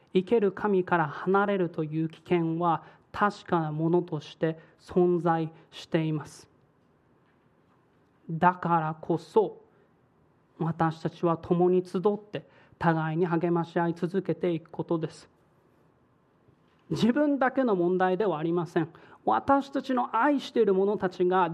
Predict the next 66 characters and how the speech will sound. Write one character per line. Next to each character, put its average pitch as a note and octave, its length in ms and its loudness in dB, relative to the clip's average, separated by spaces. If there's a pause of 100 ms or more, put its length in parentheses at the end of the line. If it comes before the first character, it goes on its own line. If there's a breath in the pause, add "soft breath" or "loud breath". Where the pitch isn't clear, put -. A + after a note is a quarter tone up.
(100)
誰 B3+ 320 2
一 D4 260 0
人 C4+ 100 0
と C#4+ 120 0
し - 180 -10
て B3+ 340 2
罪 - 200 -2
に G#3 340 0
騙 G#3 300 2
さ B3 160 0
れ G3+ 120 -2
て、 D#3 200 -8 (640 loud breath)
頑 B3 460 0
な B3+ 100 0
に B3+ 120 0
な C#4+ 160 2
っ D4 100 -8
て A#3 100 0
し A#3 200 -2
ま C#4 160 4
わ D4+ 120 2
な D4+ 200 0
い C4+ 100 0
よ G3 200 2
う D#3+ 40 0
に、 C3+ 140 -6 (720)
互 A3 360 2
い - 20 -4
に A3 100 0
福 A3 220 -6
音 A#3 180 0
を G#3+ 40 0
語 A#3 340 -4
り、 A#3 200 -2 (100)
い C4 140 -4
つ - 120 -6
も A3 160 0
キ A3+ 120 -4
リ A#3 140 -2
ス - 100 -20
ト A3+ 160 2
を A3+ 60 0
覚 A#3+ 180 4
え A3+ 40 0
続 A#3+ 320 -6
け A3+ 160 0
ら G#3+ 140 -2
れ C4+ 120 2
る A3+ 120 -4
よ G3+ 160 0
う F#3 40 2
に F3+ 120 0
と、 G3 300 2 (240 loud breath)
日 A3+ 120 0
々 F3+ 300 0
助 G3 240 -6
け A3 60 0
合 A3 80 2
っ G#3+ 160 -10
て F3+ 140 2
い F3 60 0
く F#3+ 160 -2
わ G#3+ 140 0
け G#3+ 140 -2
で E3 80 0
す。 - 240 -18